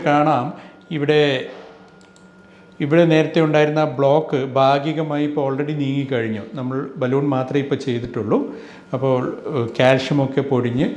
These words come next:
ഇപ്പോൾ കൂടുതൽ ആ ബ്ലോക്ക് സോഫ്റ്റ് ആയിട്ട് ഇപ്പോൾ തുറന്ന് തുറന്ന് വരികയാണ്. ഇനി നമ്മൾ സ്റ്റെൻറ്റ് ചെയ്യാൻ വേണ്ടി റെഡിയാണ്.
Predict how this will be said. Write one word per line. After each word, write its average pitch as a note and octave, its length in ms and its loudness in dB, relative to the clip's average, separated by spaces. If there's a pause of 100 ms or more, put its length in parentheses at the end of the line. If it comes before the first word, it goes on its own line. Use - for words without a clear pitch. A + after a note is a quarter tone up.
(340)
ഇപ്പോൾ C3 520 -2 (200)
കൂടുതൽ C#3+ 600 4
ആ C#3 60 4
ബ്ലോക്ക് B2+ 400 0
സോഫ്റ്റ് C3 420 0
ആയിട്ട് A#2 440 0 (380)
ഇപ്പോൾ C#3 540 -2
തുറന്ന് C3 260 2
തുറന്ന് C3+ 240 2
വരികയാണ്. A2+ 440 -2 (360)
ഇനി D#3+ 220 2
നമ്മൾ F3+ 240 2
സ്റ്റെൻറ്റ് D3 360 2
ചെയ്യാൻ C3+ 240 2
വേണ്ടി B2 200 0
റെഡിയാണ്. A2 480 -2